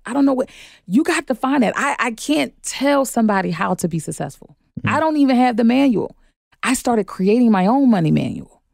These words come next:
Speaker 1: So when people have a money goal, you will, you'll get fizzled out.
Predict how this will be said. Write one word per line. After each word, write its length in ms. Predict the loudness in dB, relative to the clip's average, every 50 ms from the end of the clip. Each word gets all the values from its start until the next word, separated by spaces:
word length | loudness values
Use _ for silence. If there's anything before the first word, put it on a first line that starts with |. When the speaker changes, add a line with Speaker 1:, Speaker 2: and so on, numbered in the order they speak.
| _ _ _ _ _ _ _ _ _ _ _ _ _ _ _ _
Speaker 1:
So 140 | -4 -2 0
when 120 | 0 0 2
people 220 | 2 2 2 4
have 160 | 2 2 2
a 80 | 2 0
money 280 | 0 2 2 2 2
goal, 380 | 2 2 2 2 0 -2 -4 -6 _ _ _ -2
you 100 | 0 0
will, 220 | 2 0 -2 -4 -2 -2
you'll 120 | -2 0
get 140 | 0 -2 -2
fizzled 280 | -2 -2 0 0 -2
out. 280 | -2 -2 -4 -6 -8